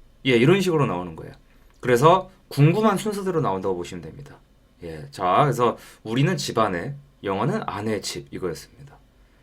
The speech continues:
자, 그럼 생각해 보세요. 영어 어순으로 그대로 배열하면 이렇게 되는 거죠. 짠.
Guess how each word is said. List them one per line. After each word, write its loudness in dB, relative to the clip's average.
자, 2
그럼 4
생각해 2
보세요. 0
영어 4
어순으로 0
그대로 2
배열하면 -4
이렇게 -6
되는 -10
거죠. -14
짠. -4